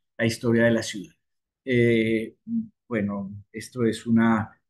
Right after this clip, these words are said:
eh, antigua, eh, sede de la Universidad de San Carlos, actualmente, actualmente museo. Esto era,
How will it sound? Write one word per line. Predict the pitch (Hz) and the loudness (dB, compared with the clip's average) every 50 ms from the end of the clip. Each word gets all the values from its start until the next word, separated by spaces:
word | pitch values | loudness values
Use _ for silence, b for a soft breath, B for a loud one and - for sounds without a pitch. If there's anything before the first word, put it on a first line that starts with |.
| _ - | _ -8
eh, | 113 110 107 110 110 107 | -4 -2 0 0 0 -2
antigua, | - 117 117 110 110 113 120 113 107 110 120 120 123 117 117 113 - - | -2 -4 -4 -4 -4 -2 -4 -4 -2 -2 0 2 2 2 0 -2 -6 -8
eh, | 110 107 107 104 104 104 104 101 - _ _ _ _ _ _ _ _ _ _ | -8 -6 -4 -6 -6 -8 -10 -14 -20 _ _ _ _ _ _ _ _ _ _
sede | - - - 170 170 160 160 160 156 147 147 147 143 | -6 -2 0 2 4 4 4 4 4 4 4 4 4
de | 139 131 | 4 4
la | 120 110 | 4 2
Universidad | 107 107 107 104 101 - - 101 90 - | 2 0 0 -2 -4 -6 -8 -12 -14 -12
de | 113 113 | -12 -12
San | - 117 107 - | -10 -10 -8 -4
Carlos, | - 170 170 160 165 156 - - | 0 0 2 2 0 -2 -4 -4
actualmente, | 107 104 107 - 104 98 104 113 113 113 113 117 131 117 113 113 - _ _ _ _ _ _ _ _ _ _ _ _ _ _ _ _ _ _ - | -8 -10 -8 -6 -4 -2 0 2 2 0 0 0 -2 -2 -2 -4 -8 _ _ _ _ _ _ _ _ _ _ _ _ _ _ _ _ _ _ -12
actualmente | 113 - - - 104 107 92 104 117 120 - 123 | -12 -10 -8 -6 -4 -2 0 0 0 0 0 0
museo. | 113 113 110 107 - - 185 185 185 175 170 165 147 147 151 151 156 156 151 135 | -2 -2 -2 -4 -4 -2 0 2 4 4 4 4 4 4 4 4 4 4 2 2
Esto | 120 107 104 - - - 117 117 117 | 0 -2 -4 -8 -10 -8 -6 -2 -2
era, | 117 113 113 113 113 113 113 113 - | 0 0 0 0 0 -2 -4 -6 -10